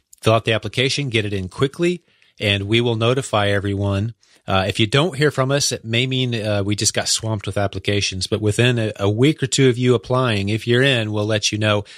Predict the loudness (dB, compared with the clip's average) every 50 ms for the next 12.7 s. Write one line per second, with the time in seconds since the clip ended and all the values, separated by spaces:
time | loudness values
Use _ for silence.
0 | -14 -4 0 2 4 4 4 4 2 2 0 -2 -2 -2 0 0 0 0 0 0
1 | 0 -2 -2 -2 -4 -4 -2 -2 -2 -4 -4 -4 -2 -2 -2 -2 -2 -4 -6 -8
2 | _ 0 2 4 4 4 4 2 0 -2 -6 -6 -4 -2 0 0 0 0 -2 -4
3 | -6 -4 -2 0 0 0 0 -2 -2 -2 -2 -4 -6 -8 -6 -6 -6 -6 -6 -4
4 | -4 -2 -2 -2 -4 -6 -8 -10 -12 _ _ -20 -20 -20 -16 -10 -8 -2 0 2
5 | 4 4 4 2 0 -2 -6 -4 0 2 4 4 4 4 2 0 _ _ _ _
6 | _ _ _ -2 0 0 0 0 -2 -2 -2 -4 -4 -4 -2 -2 -4 -2 -4 -2
7 | -2 0 0 0 0 -4 -4 -2 -2 -2 -2 0 -2 -2 0 0 0 0 0 -2
8 | -2 -2 0 0 0 -2 -2 -2 -2 -2 -4 -6 -6 -4 -4 -4 -4 -4 -4 -4
9 | -4 -2 0 0 0 2 2 2 2 0 0 -2 -2 0 0 0 0 -2 _ -12
10 | -12 -12 -10 -10 -6 -4 -4 -4 -4 -6 -12 -20 -20 -20 -20 -18 -10 -4 -2 -2
11 | 0 -2 -2 -2 0 2 2 2 2 0 0 0 2 2 2 2 0 0 -2 -2
12 | -2 -4 -4 -6 -8 -4 -4 -4 -4 -4 -6 -8 -10